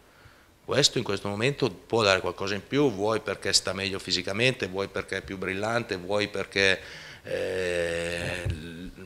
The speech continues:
tutti hanno delle strutture diverse, eh, c'è chi va in forma dopo un mese, c'è chi ha bisogno di più tempo, quindi tutte queste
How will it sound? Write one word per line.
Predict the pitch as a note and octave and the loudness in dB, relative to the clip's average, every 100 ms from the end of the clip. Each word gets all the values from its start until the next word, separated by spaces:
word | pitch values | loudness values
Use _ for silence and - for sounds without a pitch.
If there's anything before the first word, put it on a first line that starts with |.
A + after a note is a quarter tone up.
| F#2+ G2 - - | -16 -14 -14 -12
tutti | - B2 - G#2 | -6 -6 4 6
hanno | G#2 G2+ G2+ | 6 4 0
delle | G2+ G2 | 0 0
strutture | G2 - F#2 - G#2 G#2 F#2+ D#2+ | -2 -8 -8 0 2 4 2 -2
diverse, | G2 G#2+ A2 F#2+ - F#2 F2+ F#2 F2 | 0 4 4 2 -2 -4 -10 -10 -10
eh, | F2 | -4
c'è | - G#2+ - | 0 2 0
chi | G2 G#2 | 0 2
va | G2 F#2+ | 2 -2
in | F#2 | -4
forma | - G2 F#2+ G2 F2+ E2+ D#2+ - - G1+ | -2 -2 0 0 0 -2 -6 -8 -8 -10
dopo | - - F#2+ - F#2+ | -12 -6 -6 -4 -4
un | F#2 F#2 | -4 0
mese, | A#2+ B2 G#2+ | 2 2 0
c'è | F#2+ G2 - | 0 -2 -2
chi | G2 G2+ | 0 4
ha | G2+ | 4
bisogno | F#2 F2+ G2+ G2 | 2 -2 -2 -2
di | F#2 | -4
più | - G2+ | -6 -2
tempo, | A2 A2+ A2 G#2+ - - - - - | 0 0 -2 -10 -10 -16 -18 -18 -6
quindi | A#2 F#2 - | -4 -4 -4
tutte | B2+ - G#2 | -4 -2 -2
queste | G#2 - - E2+ | 2 0 0 -6